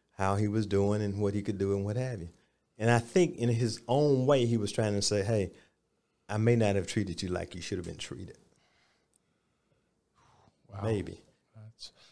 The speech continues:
Speaker 1: Um, and you gotta realize, um, even when I became municipal court judge, the judge was making one salary.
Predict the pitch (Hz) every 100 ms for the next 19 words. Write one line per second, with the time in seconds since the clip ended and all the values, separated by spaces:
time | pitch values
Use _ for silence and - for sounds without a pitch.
0 | - 107 104 104 104 104 92 - 254 302
1 | 269 285 311 285 143 113 110 - - 117
2 | 113 113 107 - - _ _ _ _ _
3 | _ _ _ - 139 156 160 156 151 147
4 | 165 143 139 135 127 127 - - 113 117
5 | 135 - - - - _ _ _ _ _
6 | _ _ _ _ - 110 156 175 139 120
7 | 127 123 110 139 139 107 82 -